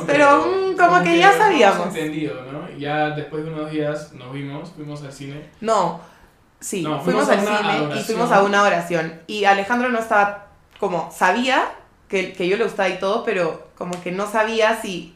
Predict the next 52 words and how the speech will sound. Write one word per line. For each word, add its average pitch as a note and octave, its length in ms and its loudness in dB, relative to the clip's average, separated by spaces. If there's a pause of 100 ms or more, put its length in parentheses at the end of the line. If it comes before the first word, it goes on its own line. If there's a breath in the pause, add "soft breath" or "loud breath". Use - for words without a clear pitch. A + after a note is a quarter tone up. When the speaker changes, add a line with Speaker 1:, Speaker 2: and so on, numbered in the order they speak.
Speaker 1:
en F3 120 -4
Speaker 2:
Igual, F3 180 2
Speaker 1:
verdad F#3+ 40 2
era G3+ 200 0
lo - 80 0
Speaker 2:
no A#3 60 -2
habíamos A#3 260 -2
Speaker 1:
correcto, - 180 -8
Speaker 2:
hecho E3+ 60 -6
Speaker 1:
¿no? A3 80 -8
Speaker 2:
nada F#3+ 180 -8
en D3+ 60 -8
todo D#3+ 180 -8
el E3 80 -6
día, D#3+ 200 -8
o - 20 -10
sea, D3+ 220 -8
habíamos F3 240 -8
estado F3+ 240 -10
como G3 140 -10
amigos, D3+ 340 -10
¿no? D3 140 -14
Y D3+ 40 -8
de G3+ 120 2
Speaker 1:
Exacto. F3 380 2
Speaker 2:
hecho, F#3 220 0
yo F3 80 -4
ya F#3 60 -2
la F#3 80 -4
estaba, F3+ 320 -4 (400)
la, C3+ 200 -10 (120)
la C#3 80 -14
estaba D3+ 240 -12
manejando D#3+ 420 -10
para D#3+ 140 -10
llevarla D3+ 580 -8
a D3 40 -12
su C#3+ 160 -16
casa D#3 320 -8
y F#3 40 -8
dijimos, D#3+ 300 -14
"¿Por D3+ 100 -12
qué D#3 60 -8
no E3+ 120 -6
paramos F3 300 -8
en E3+ 60 -8
un E3+ 80 -10
Starbucks E3+ 480 -10 (120)
por D3 120 -14
un D3 100 -12
chocolate D3+ 360 -10
caliente?". D#3 420 -10